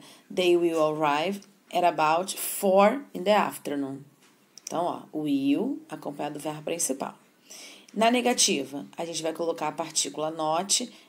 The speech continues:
entre o verbo auxiliar will e o verbo principal, que nesse caso é o verbo "to be", ok? "He will not be here tomorrow."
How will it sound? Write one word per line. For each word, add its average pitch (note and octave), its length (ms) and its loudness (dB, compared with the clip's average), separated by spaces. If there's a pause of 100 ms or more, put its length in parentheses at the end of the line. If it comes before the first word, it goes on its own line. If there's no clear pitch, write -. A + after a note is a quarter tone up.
(140)
entre B3 340 2
o G#3 40 -4
verbo D#3+ 400 -2
auxiliar D3+ 520 -2
will G3+ 540 0 (340)
e A#3+ 320 -2 (260)
o A#3 120 0
verbo F3+ 240 2
principal, F#3+ 520 0
que G3 120 -4
nesse G3 180 0
caso F3+ 300 0
é - 20 -2
o F#3 40 -6
verbo F#3+ 360 -4 (920)
"to C4 140 -2
be", F3 240 -4 (300)
ok? A3+ 440 -2 (1000)
"He B3+ 240 4
will A3 200 4
not B3 340 2
be A#3+ 100 -2
here G#3+ 400 2
tomorrow." C#3 720 0